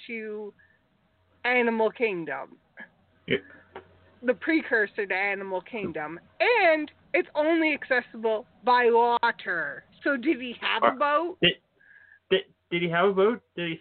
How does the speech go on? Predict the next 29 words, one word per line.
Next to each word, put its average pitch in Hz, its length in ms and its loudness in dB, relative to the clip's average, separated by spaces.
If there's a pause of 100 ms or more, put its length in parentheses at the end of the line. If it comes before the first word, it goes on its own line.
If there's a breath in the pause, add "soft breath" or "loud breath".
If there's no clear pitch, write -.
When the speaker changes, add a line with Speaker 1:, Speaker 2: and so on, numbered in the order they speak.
Speaker 2:
swim? 226 340 -6 (1300)
Did 147 140 -6
any 254 80 2
Speaker 1:
I 285 60 4
wouldn't - 140 4
Speaker 2:
alligators 180 280 4
Speaker 1:
wanna 453 360 6
Speaker 2:
get - 40 2
him? 233 100 -4 (380)
I 160 160 4
don't 196 160 4
know. 208 200 -2
Speaker 1:
I, 226 260 2 (540)
I 320 220 4 (180)
wouldn't 453 520 0
wanna 285 380 -4 (260)
swim 262 400 -4
in 220 420 -8
the 214 220 -12
area 220 480 2
that 196 260 -2 (720)
I've 285 280 4 (520)
been 262 420 2
to 226 100 -8 (140)
Speaker 2:
That, 180 140 6
Speaker 1:
Disney. 185 220 2
Speaker 2:
that, - 140 2 (140)
that 196 220 0
could, 208 200 0